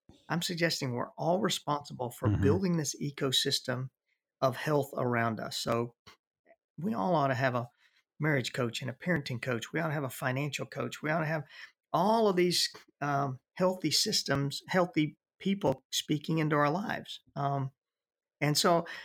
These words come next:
Speaker 1: I think, you know, it's Jesus saying the eye is the lamp of the body. If the eye is clear, the whole body's full of light. We've gotta, the, the problem with people that are unhappy in, in youth ministry often is the lens they're seeing things through, which is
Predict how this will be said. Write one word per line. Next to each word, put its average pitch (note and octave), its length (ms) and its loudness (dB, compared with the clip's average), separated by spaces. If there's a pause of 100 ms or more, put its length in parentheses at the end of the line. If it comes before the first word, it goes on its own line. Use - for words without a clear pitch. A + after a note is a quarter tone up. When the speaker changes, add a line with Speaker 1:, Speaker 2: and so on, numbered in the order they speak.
(160)
Speaker 1:
I F3+ 100 4
think, B3 280 -2 (460)
you F#3 120 -2
know, D3 300 0 (100)
it's - 280 -12 (300)
Jesus F3 400 -2
saying D3 300 0
the - 140 -4
eye C3+ 260 0
is C#3 120 0
the D3 100 -2
lamp D3 280 0
of C#3 80 -4
the C3 60 0
body. D3 340 -2
If B2+ 80 -10
the - 160 -4
eye C#3+ 140 -2
is C#3 120 -4
clear, C3+ 320 -2
the B2+ 80 -2
whole C#3 240 -4
body's B2+ 380 -2
full B2 180 -4
of B2+ 100 -8
light. D3+ 280 -8 (800)
We've D#3 320 2
gotta, F3 380 4 (1120)
the, D3 200 0 (120)
the C#3+ 100 0
problem F3+ 540 2
with D3 220 0
people D3+ 340 0
that C3+ 160 4
are C3+ 120 2
unhappy C3+ 560 0
in, B2+ 300 0 (100)
in C#3 160 -2
youth D#3 240 -2
ministry B2+ 500 -2 (360)
often C3+ 320 2
is C3 200 0
the C3 120 2
lens B2+ 360 0
they're B2+ 120 0
seeing B2 420 -2
things A#2+ 280 -4
through, B2 280 -2
which B2 220 -4
is B2 200 -6